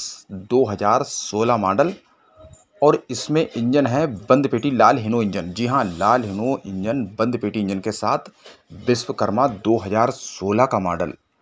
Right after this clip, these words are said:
बहुत ही मुनासिब दामों में, बहुत ही सस्ते दामों में। इस मशीन की कीमत है मात्र साढ़े आठ लाख रुपए। आप देख रहे हैं इसके चारों टायर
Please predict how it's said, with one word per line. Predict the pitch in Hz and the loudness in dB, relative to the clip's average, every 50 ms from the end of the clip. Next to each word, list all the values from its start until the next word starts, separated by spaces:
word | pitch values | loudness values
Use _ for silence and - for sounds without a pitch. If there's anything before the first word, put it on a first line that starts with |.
| _ _ _ _ _ _ _ _ _ - | _ _ _ _ _ _ _ _ _ -18
बहुत | 101 92 92 123 113 117 135 135 175 | -12 -2 2 2 2 2 0 -2 -2
ही | 160 | 0
मुनासिब | 143 123 120 107 104 104 - 123 104 | 2 2 2 2 2 0 -2 -4 -2
दामों | 98 98 90 95 98 98 | -2 -2 0 0 -2 -2
में, | 104 104 | -2 -2
बहुत | 92 - - - 113 117 135 135 - | -2 -2 -2 -2 -2 0 -2 -4 -4
ही | 151 | -4
सस्ते | - - 113 104 - - 104 | -4 -4 -6 -6 -6 -6 -4
दामों | 98 92 92 92 85 64 | -4 -4 -4 -4 -6 -6
में। | 53 - - _ - _ _ _ _ _ _ _ _ - - - | -8 -12 -16 _ -20 _ _ _ _ _ _ _ _ -10 -4 -4
इस | 147 - - | -2 -2 -2
मशीन | 135 113 107 139 139 135 | -2 -2 -2 -2 -2 -2
की | - 151 | -4 -6
कीमत | - - 123 117 123 120 | -6 -4 -4 -4 -4 -4
है | 160 165 | -4 -4
मात्र | 139 104 95 98 120 - - 160 | -4 -2 -2 -2 -2 -2 -2 -4
साढ़े | - - - 101 104 117 143 147 - - - | -4 -2 0 0 0 0 0 -2 -4 -8 -14
आठ | - 104 120 117 - | -12 -12 -10 -10 -8
लाख | 113 90 85 92 87 - | -8 -8 -8 -8 -10 -12
रुपए। | 95 90 - - - - _ _ _ _ _ _ _ _ _ _ _ _ _ _ _ _ _ _ _ _ _ _ _ _ _ _ | -12 -14 -12 -14 -18 -18 _ _ _ _ _ _ _ _ _ _ _ _ _ _ _ _ _ _ _ _ _ _ _ _ _ _
आप | - 101 101 98 - | -4 -2 -2 -2 -2
देख | - 110 107 - | -2 -2 -2 0
रहे | 120 120 123 | -2 -2 -2
हैं | 135 | -2
इसके | 135 - - 139 | -4 -4 -4 -6
चारों | 117 - - 92 95 107 107 | -4 -4 -4 -2 -2 -2 -4
टायर | 110 - - 101 110 135 - | -2 0 0 2 2 0 -2